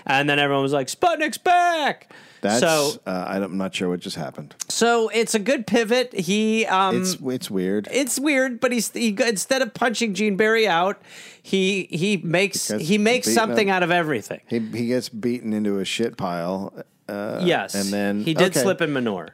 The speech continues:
Speaker 2: So, uh, yep, then no, it all makes sense. It's a clear through line of normalcy.
Speaker 1: It's not the same, and I think obviously when the real cowboy didn't show up,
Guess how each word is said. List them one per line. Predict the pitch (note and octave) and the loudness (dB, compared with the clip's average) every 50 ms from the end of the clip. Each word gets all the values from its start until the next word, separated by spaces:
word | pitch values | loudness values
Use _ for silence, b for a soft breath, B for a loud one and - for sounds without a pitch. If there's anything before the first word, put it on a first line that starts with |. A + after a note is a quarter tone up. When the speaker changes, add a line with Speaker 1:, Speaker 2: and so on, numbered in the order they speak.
| _ - | _ -12
Speaker 2:
So, | - - C#3+ C#3+ C#3+ C#3+ C#3 - - _ - | -4 -2 0 0 0 0 -2 -4 -6 _ -2
uh, | B2+ B2+ B2+ B2+ C3 C3+ | -2 0 0 0 -2 -2
yep, | C3+ D3 G3 A#3 - _ _ | -2 -2 -2 -2 -4 _ _
then | - A#2+ C3+ F#3 G#3+ | -8 -6 -4 -2 -2
no, | A#3 A3 G#3 | 0 0 0
it | F#3+ F#3+ | 2 0
all | G3+ A3 | 0 0
makes | A#3+ A3+ F3+ - | 0 -2 -2 -2
sense. | - G3 E3 - - - | -2 -2 -2 -2 -4 -8
It's | - - | -8 -8
a | D3+ - _ _ _ _ _ - | -8 -8 _ _ _ _ _ -16
clear | - - - C3 C#3 D3 D#3 D#3 D#3 D3+ C3+ - _ - | -12 -6 -2 0 2 2 2 2 0 -2 -4 -6 _ -20
through | - - - B2+ C#3 D3 C#3+ | -12 -2 0 2 2 4 4
line | C3 A#2+ G#2 G2+ G#2+ A2 A2 | 4 2 2 2 2 2 2
of | A2+ G2+ - A2 | 0 -2 -2 -2
normalcy. | G#2 G#2 G2+ G2 G2 F#2+ F#2 - G2 F#2+ G#2+ G#2 - | 0 0 2 2 0 -2 -2 -4 -6 -6 -6 -6 -6
Speaker 1:
It's | G3+ G3+ - | -6 -4 -2
not | D#3+ D#3+ C4 A#3+ | -4 -2 -2 -2
the | F#3 | -2
same, | E3+ - - C3+ C3 C3 C3+ C#3+ | -2 0 0 2 2 2 0 0
and | C3+ B2 B2+ | -2 -2 -2
I | C3+ C3+ C3 | -2 -2 -2
think | C3 - E3 C#3 B2+ - | -2 -2 -2 -2 -2 -2
obviously | C#3+ C3 C3 B2+ A#2+ A2+ - - B2 | 0 0 0 0 -2 -2 -2 -2 0
when | A2+ A2 | 0 0
the | A2 A2 | 0 0
real | A2 A#2+ B2 A#2 | 2 2 0 0
cowboy | - - B2 A2 G#2 A2 A2 G#2+ | 0 0 -2 0 0 0 0 0
didn't | A2 G#2 G2+ G2+ | 0 -2 -2 -4
show | - - B2 A#2 | -2 0 0 0
up, | A#2+ A#2 | 0 -2